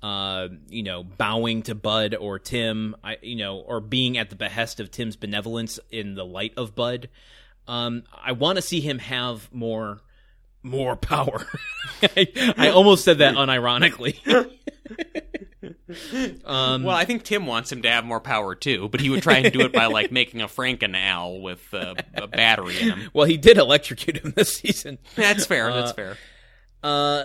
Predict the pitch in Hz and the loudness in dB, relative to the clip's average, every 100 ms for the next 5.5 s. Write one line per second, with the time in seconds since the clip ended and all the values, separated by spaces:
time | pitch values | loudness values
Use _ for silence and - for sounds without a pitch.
0 | - 151 - 196 185 180 147 - 135 - | -6 -10 2 4 4 2 -6 -14 -16 -16
1 | - 151 196 220 220 214 - 175 196 202 | -12 0 0 0 -4 -6 -10 -6 -4 -2
2 | 196 - 156 165 160 147 - 160 156 - | -4 -4 -4 -4 -2 -4 -2 -2 -2 -4
3 | - 139 113 127 123 123 - 127 113 131 | -8 -10 -4 -2 0 -2 -6 -14 -2 0
4 | 131 - 131 143 143 143 139 _ 175 180 | 0 -6 -4 -4 -4 -8 -8 _ -4 -4
5 | 165 151 147 - | 0 0 0 -6